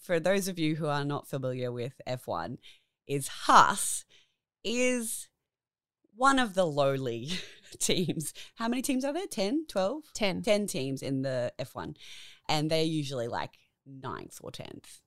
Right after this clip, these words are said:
Speaker 1: They're
Speaker 2: They're
Speaker 1: really
Speaker 2: down
Speaker 1: low.
Speaker 2: the bottom
Speaker 1: They're
Speaker 2: of
Speaker 1: right down the bottom.
Speaker 2: the
Speaker 1: They're
Speaker 2: constructors.
Speaker 1: they're usually vying for the wooden spoon.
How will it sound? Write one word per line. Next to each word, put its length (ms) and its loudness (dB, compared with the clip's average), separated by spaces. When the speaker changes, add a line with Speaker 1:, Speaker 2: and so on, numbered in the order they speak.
Speaker 1:
They're 100 -2
Speaker 2:
They're 60 0
Speaker 1:
really 120 8
Speaker 2:
down 220 10
Speaker 1:
low. 20 0
Speaker 2:
the 60 4
bottom 320 6
Speaker 1:
They're 140 4
Speaker 2:
of 80 2
Speaker 1:
right 280 4
down 160 0
the 80 -4
bottom. 300 -4
Speaker 2:
the 80 0
Speaker 1:
They're 100 2
Speaker 2:
constructors. 880 0
Speaker 1:
they're 100 -4
usually 880 0
vying 440 -2
for 100 -12
the 100 -8
wooden 280 -8
spoon. 420 -10